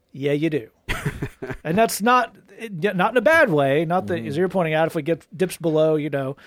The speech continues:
Speaker 1: I like them 'cause they're funny. So if I get less than, you know, twenty-five yucks per hangout, then I
Speaker 3: Mm-hmm.
Speaker 1: start bailing on 'em. But
Speaker 3: Right.
Speaker 1: we know the positive aspects, as we were,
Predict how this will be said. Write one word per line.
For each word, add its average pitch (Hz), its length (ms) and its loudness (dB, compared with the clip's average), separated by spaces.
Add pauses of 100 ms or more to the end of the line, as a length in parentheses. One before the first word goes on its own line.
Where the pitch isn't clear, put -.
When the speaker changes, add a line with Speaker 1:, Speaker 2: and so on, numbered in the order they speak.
(140)
Speaker 1:
I 170 180 4
like 202 280 2
them 175 160 2
'cause 170 160 -2
they're 170 100 2
funny. 165 500 0
So 151 220 0
if 147 120 0
I 165 120 4
get 165 180 -4
less 170 240 2
than, 156 280 -4
you 156 80 -6
know, 139 200 -4 (320)
twenty-five 170 520 0
yucks 175 360 0
per 156 180 -2
hangout, 151 540 -2
then 143 120 -6
I 139 80 -6
Speaker 3:
Mm-hmm. - 260 -12
Speaker 1:
start 151 240 -6
bailing 208 320 4
on 139 180 0
'em. 165 140 -4
But 170 360 0
Speaker 3:
Right. 90 180 -10 (140)
Speaker 1:
we 208 160 0
know 247 320 4
the 185 120 4
positive 160 500 -2
aspects, 151 600 -2
as 139 100 -14
we 151 140 -6
were, 156 100 -8